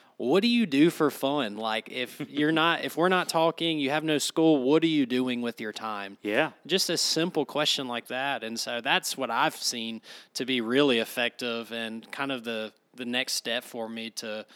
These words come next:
Speaker 1: to ha-, to leverage my time with the student.
Speaker 2: That's good, man. Just having, o-, opening your eyes, you know, you know, uh, paying attention, just listening, getting to know people, and in time you will discover,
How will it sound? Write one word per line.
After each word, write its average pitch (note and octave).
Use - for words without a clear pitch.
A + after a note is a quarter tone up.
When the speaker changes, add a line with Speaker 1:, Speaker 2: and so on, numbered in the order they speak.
Speaker 1:
to A#2
ha-, G#2
to B2
leverage A2+
my G#2+
time G#2+
with A2
the A2
student. G2+
Speaker 2:
That's G#2
good, B2
man. G2+
Just G#2+
having, B2
o-, C3
opening D#3+
your D3+
eyes, C#3
you A#2
know, G#2
you G#2+
know, F2+
uh, F2
paying D3+
attention, C#3+
just -
listening, D3
getting B2+
to C3
know A2+
people, C3
and A#2
in C3+
time B2
you A2
will A2+
discover, G#2